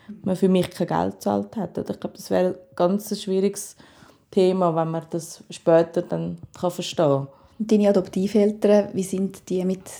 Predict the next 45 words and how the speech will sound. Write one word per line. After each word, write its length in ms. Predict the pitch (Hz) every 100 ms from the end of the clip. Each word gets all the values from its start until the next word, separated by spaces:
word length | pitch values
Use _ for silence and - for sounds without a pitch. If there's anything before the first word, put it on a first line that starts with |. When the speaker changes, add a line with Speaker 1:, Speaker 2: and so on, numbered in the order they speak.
| -
Speaker 2:
dem 140 | 196 190
umgegangen? 540 | 208 226 220 226 226
Also, 360 | 190 185 180 180
woher 240 | 185 190
du 100 | 180
bist, 360 | - 240 - -
wo 160 | 226 202
deine 280 | 208 196 196
Wurzeln 480 | 233 247 - 214 214
sind, 360 | 208 214 208
was 360 | 185 185 180 -
mit 160 | 185
deinen 120 | 185 180
Eltern 400 | 196 226 226 -
ist. 360 | 220 214 - -
Wann 260 | - 190
hast 140 | 196 202
du 40 |
das 120 | 220
angefangen 520 | 220 214 208 214 214 220
zu 60 |
realisieren? 680 | 214 208 208 - 233 220 214 - - - _ -
Speaker 1:
Ich 200 | 214 214
glaube, 200 | 214 185
ich 60 |
kann, 180 | - 185
von 120 | 180
seit 280 | 175 214 214
ich 100 | 226
kann 280 | - - 175 -
denken, 580 | 156 160 208 214 220 202
weiss 320 | 175 175 185
ich, 120 | 214 214
dass 200 | 196 190
ich 160 | 185
adoptiert 560 | 202 180 170 214 254 -
bin. 220 | 277 285
Sie 140 | 285
haben 100 | 196 185
mir 80 |
das 180 | 180 175
auch 180 | 180 175
immer 400 | 196 190 190 180 - _ _ _ _ _
extrem 720 | - - - 180 180 190 190 180
transparent 800 | 180 175 170 180 175 180 196